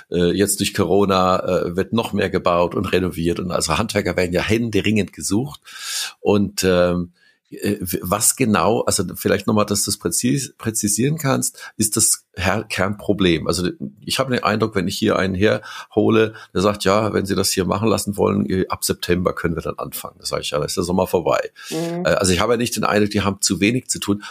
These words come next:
Speaker 1: Wo sind da die Effizienzen, die man heben kann und, ähm, wo man die, die, den Mehrwert kreieren kann?
Speaker 2: Genau, also es sind, am Ende sind's zwei, drei Punkte. Das, das, das eine, was du ansprichst, ist der Fachkräftemangel.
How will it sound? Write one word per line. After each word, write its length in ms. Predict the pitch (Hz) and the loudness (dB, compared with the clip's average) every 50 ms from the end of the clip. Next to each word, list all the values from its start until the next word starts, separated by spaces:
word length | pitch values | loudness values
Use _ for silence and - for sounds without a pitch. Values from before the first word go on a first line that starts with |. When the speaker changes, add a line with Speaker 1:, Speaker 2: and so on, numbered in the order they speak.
| - - | -10 -4
Speaker 1:
Wo 200 | 92 107 139 165 | 0 2 2 2
sind 300 | 160 - 175 170 165 - | 4 2 2 0 2 0
da 140 | 135 127 127 | 0 0 0
die 160 | - - - | 0 -2 -4
Effizienzen, 640 | - - - - - - 107 107 127 135 - 123 104 | -4 -4 -4 -4 -2 0 0 2 0 0 -2 -2 0
die 100 | - 107 | 0 2
man 140 | 101 98 90 | 2 2 2
heben 380 | 87 90 95 101 - - - - | 2 0 0 2 0 -2 -4 -4
kann 420 | - - 104 104 107 110 110 - - - - - - - | -2 0 0 2 2 0 -2 -6 -10 -18 -16 -16 -16 -10
und, 480 | - - 90 90 92 87 - - - - | -2 0 2 2 2 0 0 -2 -2 0
ähm, 360 | - 87 90 87 87 87 87 85 | 2 2 2 2 2 0 0 -2
wo 120 | - 87 85 | -2 -2 -2
man 200 | 85 87 82 78 | -2 -2 -2 -2
die, 200 | - 87 82 78 | -2 -4 -4 -4
die, 400 | - 82 82 80 80 78 80 78 - - - | -4 -4 -4 -4 -4 -6 -8 -10 -18 -16 -8
den 100 | - 87 82 | -4 -2 0
Mehrwert 360 | 82 80 78 71 71 - - | 2 2 2 0 -2 -4 -6
kreieren 340 | - - - - - - - | -8 -6 -6 -6 -6 -8 -12
kann? 280 | - - - - - _ _ _ - _ - | -12 -14 -14 -14 -14 _ _ _ -20 _ -8
Speaker 2:
Genau, 260 | - 165 170 165 170 | -6 -6 -4 -4 -2
also 220 | 185 - 165 175 175 | -2 -2 0 -2 -2
es 100 | 175 - | 0 2
sind, 180 | 220 220 220 - - - - - - | 2 2 0 -2 -12 -20 -20 -12 -2
am 100 | - 185 | 0 2
Ende 220 | - 196 202 202 190 | 4 4 4 4 4
sind's 240 | 196 196 185 - | 2 0 0 0
zwei, 200 | - - 175 175 | -2 0 2 2
drei 200 | 175 175 175 170 | 2 2 0 -2
Punkte. 340 | 170 - 165 160 165 165 175 | -2 -2 -4 -2 -2 -2 -4
Das, 260 | 165 165 151 - - - - | -4 -4 -6 -8 -10 -12 -10
das, 260 | - - 175 165 - | -4 -4 -4 -4 -2
das 120 | - 185 - | -4 -4 0
eine, 220 | - 202 208 202 | 2 2 4 2
was 120 | 208 196 | 2 0
du 100 | - - | 0 -2
ansprichst, 420 | - - 190 185 - - 185 - - | 0 2 0 0 0 -2 -4 -4 -4
ist 120 | 160 - | -4 -4
der 100 | - 156 | -4 -2
Fachkräftemangel. 960 | - 190 196 196 - - 220 214 - - 214 214 214 220 220 233 240 247 240 | 0 0 -2 -2 0 -2 -2 -2 0 0 0 2 4 4 4 4 2 0 -2